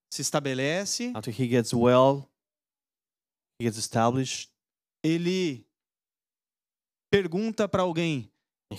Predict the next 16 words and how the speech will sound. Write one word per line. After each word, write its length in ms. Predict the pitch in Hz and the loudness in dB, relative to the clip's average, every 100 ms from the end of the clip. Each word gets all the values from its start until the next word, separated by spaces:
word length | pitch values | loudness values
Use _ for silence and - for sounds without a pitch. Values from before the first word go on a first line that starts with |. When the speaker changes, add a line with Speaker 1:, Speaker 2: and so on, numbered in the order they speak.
| - | 6
Speaker 2:
he 80 | 160 | 10
asked 360 | 180 175 - 143 | 10 8 0 -2
someone, 540 | - 113 98 95 85 _ _ _ _ _ _ - | 2 4 4 2 -4 _ _ _ _ _ _ -10
Speaker 1:
"Eu 80 | 160 | -4
preciso 960 | 160 151 - - 190 190 170 202 190 _ _ _ | -2 0 0 0 0 -2 -2 -2 -4 _ _ _
ir 260 | 165 190 185 | 0 0 0
em 80 | 175 | 0
uma 120 | 175 | -2
igreja. 640 | 147 131 147 139 113 107 | -2 -2 0 -2 -4 -4
Você 240 | 117 135 160 | -2 -2 0
sabe 340 | - 208 170 | 0 0 -2
onde 160 | 156 135 | -4 -4
tem 180 | 156 160 | -4 -2
uma 120 | 131 | -4
igreja?" 500 | 120 135 160 120 101 127 | -2 -2 -2 -6 -8 0
Speaker 2:
"I 260 | 156 156 | 2 2